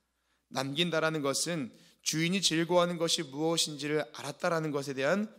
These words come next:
분명한 증거입니다. 얼마를 남겼나, 그것이 중요하지 않습니다. 중요한 것은 남겼는가, 그 여부에 있습니다. 오늘날 우리에게 주신 달란트, 사명을 깨닫고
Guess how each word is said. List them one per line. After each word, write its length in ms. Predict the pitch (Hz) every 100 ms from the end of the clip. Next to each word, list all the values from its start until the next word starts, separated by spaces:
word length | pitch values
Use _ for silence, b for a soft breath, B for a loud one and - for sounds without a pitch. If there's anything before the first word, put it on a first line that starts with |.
| -
분명한 420 | 139 131 131 127
증거입니다. 840 | - 135 135 131 120 110 107 107 _ _ b b b b -
얼마를 480 | 139 165 175 180 165
남겼나, 680 | 143 156 147 139 147 117 - _ _
그것이 400 | - 160 151 165
중요하지 600 | - 143 151 147 139 135
않습니다. 680 | 123 123 127 113 110 110 107 _ -
중요한 420 | 131 135 135 131
것은 440 | 123 - 165 131 b b b
남겼는가, 1120 | - 127 143 170 165 156 147 151 196 - - -
그 220 | 180 147
여부에 400 | 127 123 147 135
있습니다. 600 | 123 - 127 110 104 - _ _ _ B B B B B B
오늘날 380 | 151 170 170 175
우리에게 260 | 160 160
주신 220 | 160 156 156
달란트, 720 | 143 139 135 - 127 117 131 - -
사명을 480 | - 175 160 160
깨닫고 720 | 160 156 147 - 160 143 113